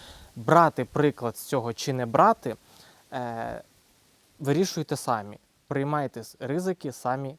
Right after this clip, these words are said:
на себе. Я свої ризики для свого авто приймаю і розумію, що я роблю. Якщо ви розумієте, що ви робите, якщо ви розумієте наслідки, якщо ви розумієте, як в цих умовах робити все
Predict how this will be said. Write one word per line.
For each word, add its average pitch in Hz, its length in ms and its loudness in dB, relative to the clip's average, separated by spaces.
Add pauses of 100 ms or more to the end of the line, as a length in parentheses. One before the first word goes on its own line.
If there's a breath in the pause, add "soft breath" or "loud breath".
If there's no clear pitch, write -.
(100)
на 123 120 -8
себе. 104 360 -10
Я 139 180 -2
свої 185 280 -2
ризики 170 400 -2
для 139 140 -4
свого 135 340 -4
авто 127 340 -6
приймаю 131 680 -4
і 127 120 -4
розумію, 120 600 -6
що - 320 -6
я 123 160 -2
роблю. 110 260 -6
Якщо 123 380 -8
ви 127 120 -6
розумієте, 123 560 -6
що - 240 -6
ви 107 100 -6
робите, 143 420 -4
якщо 120 340 -8
ви 120 80 -8
розумієте 113 520 -8
наслідки, 135 600 -8 (340 loud breath)
якщо 139 280 -4
ви 135 80 -2
розумієте, 131 480 -6
як 123 240 -4
в - 60 -20
цих - 220 -10
умовах 135 500 -2
робити 127 440 -2
все 113 320 -8